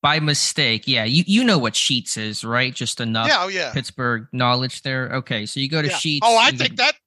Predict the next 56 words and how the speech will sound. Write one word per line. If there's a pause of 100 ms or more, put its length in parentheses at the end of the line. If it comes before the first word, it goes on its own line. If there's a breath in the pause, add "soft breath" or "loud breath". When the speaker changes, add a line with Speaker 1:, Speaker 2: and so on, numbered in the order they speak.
Speaker 2:
I
think
that
place
is
fantastic
from,
Speaker 1:
Right.
Speaker 2:
uh,
Speaker 1:
Oh,
yeah,
Speaker 2:
from
the
Speaker 1:
you
went
Speaker 2:
time
Speaker 1:
there.
When,
Speaker 2:
Yeah,
Speaker 1:
when
you
Speaker 2:
yeah,
Speaker 1:
came
out
Speaker 2:
we
Speaker 1:
here,
you
went
there.
Speaker 2:
Yeah. (320)
Yeah,
I
bought
you. (320 loud breath)
Well,
they
got
everything
there.
What,
what
did
I? (100)
What
did
you
get?
Like
a
smoothie
or
something?
Or
I
mean,
Speaker 1:
Mm-hmm.